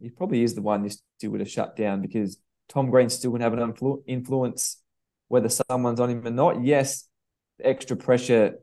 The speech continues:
as we've just talked about, can influence what he does with the footy and close and can, um, you know, aff-, affect the clearance and get it going back the other way. But I think you're probably better off stopping. Maybe I'm just a bit more wishful thinking,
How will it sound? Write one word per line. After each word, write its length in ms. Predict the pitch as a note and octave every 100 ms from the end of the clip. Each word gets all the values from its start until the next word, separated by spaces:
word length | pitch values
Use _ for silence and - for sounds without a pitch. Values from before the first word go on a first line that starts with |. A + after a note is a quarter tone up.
| -
as 220 | A2+ A2
we've 120 | G#2+
just 240 | G#2 -
talked 260 | - A#2 -
about, 340 | G#2 G#2 F#2 - _
can 500 | - A#2+ A#2 A2 - _ _ _
influence 580 | A#2 A2 - A2 G2 -
what 120 | A2
he 80 | G#2
does 280 | G#2 G#2 G2
with 160 | G#2+
the 60 | G2+
footy 400 | G2+ A2+ G#2+ G#2
and 100 | F#2+
close 480 | - A2 A2+ A2 -
and 140 | G#2
can, 400 | G2 A2+ A2 G2 - _ _ _ _ _
um, 520 | G#2+ G#2 G2+ F#2+ - _ _ _ _ -
you 120 | E2+
know, 100 | F2
aff-, 240 | - - -
affect 460 | - - A#2+ - -
the 80 |
clearance 460 | A#2 - A2+ A2+ F2
and 140 | A2
get 140 | G2 A#2
it 140 | -
going 300 | A#2 A2 G#2+
back 220 | G2+ G#2 - -
the 100 | A2
other 140 | G2+
way. 400 | G2 A2+ G2 G2+ C3 _ _ _ _ _ _ _
But 120 | A2+
I 40 | -
think 240 | B2+ B2
you're 80 | A#2+
probably 200 | A#2 G#2+
better 280 | G#2+ G#2 G#2
off 200 | G2 -
stopping. 440 | - A2 A2+ G#2+
Maybe 340 | B2+ C#3 B2+
I'm 100 | A#2
just 140 | A2 G#2
a 40 |
bit 180 | B2 A2+
more 400 | A2 G#2+ G#2 G#2 _ -
wishful 440 | C2 C#3 C3+ A#2
thinking, 540 | C3+ C3+ C3 A2 G2+